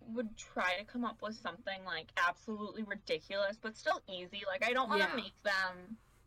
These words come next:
Speaker 1: bend over backwards,
Speaker 2: Mm-hmm.
Speaker 1: but, like,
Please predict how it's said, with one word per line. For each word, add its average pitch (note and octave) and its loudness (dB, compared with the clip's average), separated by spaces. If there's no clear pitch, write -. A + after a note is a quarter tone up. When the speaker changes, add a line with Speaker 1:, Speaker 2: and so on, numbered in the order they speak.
Speaker 1:
bend G#3+ 2
over G3+ 8
backwards, F3+ 4
Speaker 2:
Mm-hmm. G3 -2
Speaker 1:
but, G3+ 4
like, F3 0